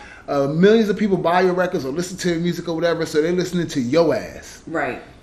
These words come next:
Speaker 1: And now you done gave fuel for a lot of people like, "Well, yeah, I ain't got to relate neither then. Shit, if he can't even, you, your white, listen, his black ass ain't gonna relate to his people. Fuck, I got to."
Speaker 2: I mean, you have a platform.
Speaker 1: Yeah.
Speaker 2: And I think that people, when you make it big,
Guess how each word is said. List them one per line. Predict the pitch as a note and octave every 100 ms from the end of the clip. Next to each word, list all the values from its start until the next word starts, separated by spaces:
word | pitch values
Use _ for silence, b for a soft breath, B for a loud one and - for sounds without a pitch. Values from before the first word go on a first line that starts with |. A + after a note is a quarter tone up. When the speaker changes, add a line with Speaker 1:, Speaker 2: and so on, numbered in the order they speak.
| - - -
Speaker 1:
And | B2+ C3
now | F3 F3
you | A3+
done | G3 D3
gave | D#3+ D3
fuel | - G3+ G3+
for | F#3+ F3
a | D3+
lot | F3
of | F3+
people | F#3 D#3+
like, | D3 B2 B B
"Well, | A#2+ C3
yeah, | F#3+ D3+ C3+
I |
ain't | E3
got | D3 C#3
to |
relate | C#3+ D#3+ D#3
neither | G3+ A#3+ A#2+
then. | G#2+ F2+
Shit, | - F3 A#2+
if | E2+ -
he | B3+
can't | - C#3 C3
even, | C3 - B B
you, | C4 - -
your | D3 F3
white, | E3+ E3
listen, | D#3+ C#3+
his | F3+
black | F#3 D#3 C#3
ass | C#3+ C#3+ D3
ain't | C#3+
gonna | C#3+
relate | C#3 C#3+
to | C#3
his | C#3+ C#3+
people. | D3+ D3 D3+ -
Fuck, | F#3+ G3
I | G3+
got | F#3+ B2 G2+
to." | A2 F#2 E2+ -
Speaker 2:
I |
mean, | G#3 G3+
you | G#3
have | F#3+ F3
a |
platform. | E3 F#3 E3+ E3 E3 D#3 D3 C#3+ -
Speaker 1:
Yeah. | D#3 F3+
Speaker 2:
And | B3+ F3+ E3+
I | F3
think | F3+ F#3
that | F3+ D#3 C3 - B2 - -
people, | G#3 F#3+ F3+ E3+ D3+ -
when | - F3 F3+
you |
make | F#3 F3+ F3+
it | E3+ -
big, | E3+ D#3+ C#3+ -